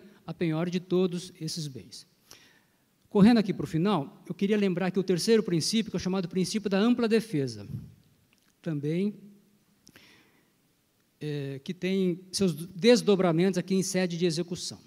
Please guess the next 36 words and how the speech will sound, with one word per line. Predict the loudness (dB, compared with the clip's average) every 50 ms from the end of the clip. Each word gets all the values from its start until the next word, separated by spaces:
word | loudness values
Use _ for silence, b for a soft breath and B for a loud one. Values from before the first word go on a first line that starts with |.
| -20 -20 -20 -20 -20 _ _ _ _ _ _ _ _ _ _ _ _ _ _ -8
Nós | -6 -6 -4
sabemos | -2 -2 0 0 0 0 0 -2
que | 0 0 0
na | 2 2
ação | 0 0 0 0 0
de | 0 0
execução, | 0 -2 -2 -4 -6 -6 -2 0 2 2 2 2 0 -4 B B B B B
a | B -8
forma | -4 2 4 4 6 6 6 6
normal | 8 8 8 8 8 6 6 6
de | 4 2
defesa | -2 -2 -2 0 0 2 2 2 2 0
é, | 0 0 -2 -2 -2 -2 -2
é | -2
a | -2
via | -2 -2 -2
dos | 0 0 0 0
embargos | 0 0 0 0 0 0 -2 -2 0 0
à |
execução. | 0 0 -2 -2 -4 -6 -8 -8 -10 -10 -10 -6 -2
E | 0 2
no | 2 2
cumprimento | 2 0 0 0 0 0 0 0 -2
de | -2
sentença, | 0 0 0 2 4 4 2 2 2 0 -2 -6 B B B B B B B B
o | -2 0 2
mecanismo | 2 2 2 2 4 4 4 4 4 4 6 6 6 4 4
normal | 4 4 4 4 4 2 2 0 -2 -4 -4
é | -2 0
o, | 2 2 0 -2 -6 -2
a | 0
impugnação | 0 0 0 0 0 0 0 0 -2 0 0 0 0 0 0
ao | -2 -4
cumprimento | -4 -2 -2 0 0 0 0 0 0 -2
de | -4 -4
sentença. | -4 -4 -4 -6 -10 -18 -18 -20 -20